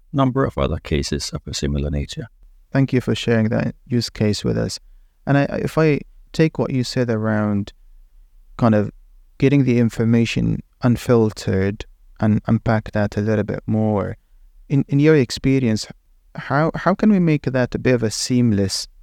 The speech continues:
Speaker 2: process for businesses, you know, to, to, to feed strategy from, I guess, from an, the execution level, right? And I guess that, that's what you were getting into.
Speaker 1: Yeah, so, so the, uh, no, it's a, it's a great question, and,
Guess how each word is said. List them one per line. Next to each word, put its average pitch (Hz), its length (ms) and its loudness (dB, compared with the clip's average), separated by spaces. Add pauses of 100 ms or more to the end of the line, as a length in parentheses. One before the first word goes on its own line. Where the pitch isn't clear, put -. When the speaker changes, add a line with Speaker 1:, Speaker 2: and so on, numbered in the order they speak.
Speaker 2:
process 113 440 -2
for 101 140 -2
businesses, 101 720 -2 (140)
you 101 180 -2
know, 95 80 0
to, - 180 -6 (400)
to, 104 140 0 (240)
to 101 80 0
feed 131 540 0
strategy 101 600 -2
from, 95 600 0 (320)
I 101 80 0
guess, 101 180 2
from 104 140 4
an, 101 120 4 (120)
the 104 100 2
execution 104 680 0
level, 90 320 -2
right? 95 220 -4 (100)
And - 140 -6 (100)
I 92 140 -4
guess 95 200 -2
that, 90 200 -4
that's 95 260 -2
what 95 100 0
you 92 160 0
were 92 160 0
getting 95 380 -2
into. - 340 -8 (2250)
Speaker 1:
Yeah, 185 140 -2
so, 135 240 0
so 127 400 -2
the, 127 500 -2
uh, - 40 -6 (1080)
no, 151 400 -2
it's 131 100 0
a, 139 80 0
it's - 160 -6
a 139 40 -4
great 131 320 -4
question, 131 400 -4
and, 113 240 -6